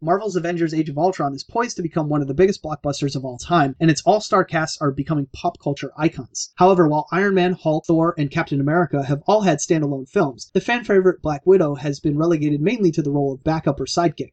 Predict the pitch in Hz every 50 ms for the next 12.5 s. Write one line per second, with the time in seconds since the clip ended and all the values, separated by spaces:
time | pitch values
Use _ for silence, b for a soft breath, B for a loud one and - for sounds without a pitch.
0 | - - - - 208 214 196 196 185 170 156 156 139 170 160 165 156 - - 151
1 | - - - 180 156 147 - 196 208 208 185 - 170 151 - 185 170 147 143 156
2 | 147 139 143 - - 170 156 147 139 135 127 127 - - 240 226 - 139 127 -
3 | - 170 156 - - 240 202 220 185 160 - 175 143 165 170 165 151 147 143 -
4 | 147 151 175 175 147 139 139 143 135 151 151 143 139 131 - 139 135 135 135 151
5 | 170 180 - 147 143 139 131 131 147 180 214 185 147 139 143 - - - - 196
6 | 214 208 214 180 170 175 - - 147 143 139 - 139 - 151 143 - - 156 156
7 | 143 147 143 - - - 156 147 143 143 143 139 - - 180 175 165 156 147 143
8 | 143 143 143 143 139 139 135 143 156 156 147 131 117 _ - 165 156 185 214 214
9 | 226 196 - - 180 175 160 - - 147 143 165 156 147 - - 165 185 190 175
10 | 151 127 143 139 135 147 170 - - 151 147 143 135 - 147 139 139 147 143 143
11 | - 165 165 156 139 127 - - 277 269 214 - - 170 147 139 139 135 135 139
12 | 139 123 120 - - - 190 165 139 127